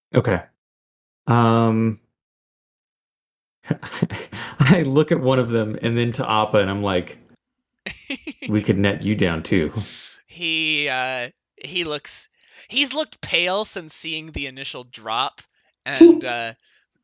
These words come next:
Speaker 2: clears his throat and says, "Uh, perhaps someone ought to stay up here and, y-, you know, make sure nothing, uh, comes down after you," and gives you a
Speaker 1: What
Speaker 2: weak
Speaker 1: about
Speaker 2: thumbs
Speaker 1: that
Speaker 2: up.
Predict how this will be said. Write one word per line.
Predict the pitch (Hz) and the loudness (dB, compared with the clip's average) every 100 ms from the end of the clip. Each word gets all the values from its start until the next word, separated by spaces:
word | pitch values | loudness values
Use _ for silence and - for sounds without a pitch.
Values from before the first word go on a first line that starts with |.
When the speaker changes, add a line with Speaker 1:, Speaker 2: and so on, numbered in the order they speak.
| _ _ 160 _ | _ _ _ _
Speaker 2:
clears | - 208 202 175 | -2 2 2 0
his | 160 | -8
throat | - 165 165 175 - - | -8 -4 -4 -6 -12 -14
and | 147 139 139 | -12 -12 -14
says, | 147 139 - _ | -14 -14 -20 _
"Uh, | 196 - _ _ _ _ | -12 -12 _ _ _ _
perhaps | - 277 - | -2 -2 0
someone | - 247 220 | -4 -4 -4
ought | 220 | -4
to | 208 | -4
stay | - - 214 | -4 -2 0
up | 208 - | 0 -4
here | 208 233 226 | -6 -4 -4
and, | 190 180 - | -8 -14 -20
y-, | - | -20
you | 160 175 175 | -16 -12 -8
know, | 170 180 - _ _ _ | -8 -10 -18 _ _ _
make | 110 147 180 - | -14 -10 -8 -6
sure | - 185 190 190 185 185 185 180 180 | -6 -6 -4 -4 -4 -4 -4 -6 -6
nothing, | 185 185 180 180 180 | -6 -6 -10 -10 -6
uh, | 175 170 170 160 _ _ _ _ | -4 -2 -4 -6 _ _ _ _
comes | - 202 202 | -12 -12 -4
down | 220 220 | -2 0
after | 226 262 294 | 0 -2 -6
you," | 285 311 339 - _ | -6 -6 -8 -14 _
and | - 135 | -20 -14
gives | 147 156 147 | -10 -8 -10
you | 143 | -10
a | 135 | -2
Speaker 1:
What | 139 147 | 4 6
Speaker 2:
weak | 160 | 6
Speaker 1:
about | 156 | 4
Speaker 2:
thumbs | 156 151 | 2 0
Speaker 1:
that | |
Speaker 2:
up. | 160 | -2